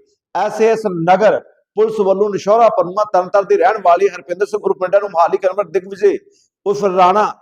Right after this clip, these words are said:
ਬਲਚੌਰੀਆ ਦੀ ਹਾਲ ਵਿੱਚ ਹੱਤਿਆ ਦੇ ਮਾਮਲੇ 'ਚ ਗ੍ਰਿਫਤਾਰ ਕੀਤਾ ਹੈ। ਮੁਲਜ਼ਮ ਨੂੰ ਪੁਲਿਸ ਟੀਮ ਨਾਲ ਮੁੱਠਭੜ ਦੌਰਾਨ ਕਾਬੂ ਕੀਤਾ ਗਿਆ।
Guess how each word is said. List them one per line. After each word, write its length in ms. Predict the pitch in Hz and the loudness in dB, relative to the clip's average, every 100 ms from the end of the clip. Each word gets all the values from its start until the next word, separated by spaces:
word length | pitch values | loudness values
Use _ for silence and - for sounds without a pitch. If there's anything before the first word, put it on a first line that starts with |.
| 143 | -4
ਬਲਚੌਰੀਆ 400 | 156 175 190 214 | -2 0 2 2
ਦੀ 120 | 202 | 0
ਹਾਲ 260 | 160 156 208 | 0 0 0
ਵਿੱਚ 140 | 208 | -6
ਹੱਤਿਆ 340 | 180 - 208 208 | -8 0 2 4
ਦੇ 220 | 190 196 190 | 4 4 2
ਮਾਮਲੇ 260 | 165 403 | 0 0
'ਚ 80 | - | -2
ਗ੍ਰਿਫਤਾਰ 280 | 180 - 170 | -4 2 2
ਕੀਤਾ 260 | 202 202 220 | 2 0 2
ਹੈ। 240 | 190 202 - _ _ _ 156 | 2 0 -6 _ _ _ -4
ਮੁਲਜ਼ਮ 340 | 175 190 226 | -2 2 0
ਨੂੰ 220 | 233 165 | 0 -4
ਪੁਲਿਸ 220 | - 208 202 | 0 0 0
ਟੀਮ 280 | 202 214 220 196 160 | -4 -2 0 -2 -4
ਨਾਲ 260 | 180 190 202 | 4 4 4
ਮੁੱਠਭੜ 560 | 190 190 214 - 190 | 2 -4 -4 0 0
ਦੌਰਾਨ 220 | 196 185 185 | 2 0 2
ਕਾਬੂ 260 | 185 165 | 2 0
ਕੀਤਾ 280 | 202 190 202 | -2 0 2
ਗਿਆ। 200 | 170 147 | 4 2